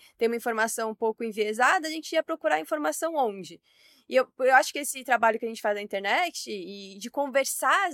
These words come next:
mesmo pessoalmente com a família, conversa calma, o principal ponto é falar com calma, ter paciência, como você falou, usar palavras fáceis pra atingir mais gente e não sair brigando.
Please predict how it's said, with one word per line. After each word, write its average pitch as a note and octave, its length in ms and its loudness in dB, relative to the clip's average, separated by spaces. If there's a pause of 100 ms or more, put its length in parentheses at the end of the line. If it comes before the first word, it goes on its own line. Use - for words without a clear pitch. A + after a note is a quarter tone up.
mesmo C4 340 -2
pessoalmente B3+ 800 -6
com B3 80 -4
a A#3+ 40 -6
família, A#3+ 760 -2 (1300)
conversa A3 380 -2
calma, B3+ 340 2 (300)
o A3 80 -8
principal - 560 2
ponto D#4 280 0
é D#4+ 60 0
falar D4 340 -2
com D#4 200 -16
calma, B3 840 -6 (240)
ter A#3 120 0
paciência, C4 1000 0
como B3+ 120 -8
você C4+ 100 -14
falou, B3 220 0
usar A#3+ 160 0
palavras C4 520 0
fáceis C4 760 2
pra G#3+ 280 2
atingir A#3+ 440 -8
mais C#4 200 -2
gente C#4 300 -8 (240)
e D4 80 -6
não F4+ 220 2
sair F4+ 320 -2
brigando. A3+ 760 -2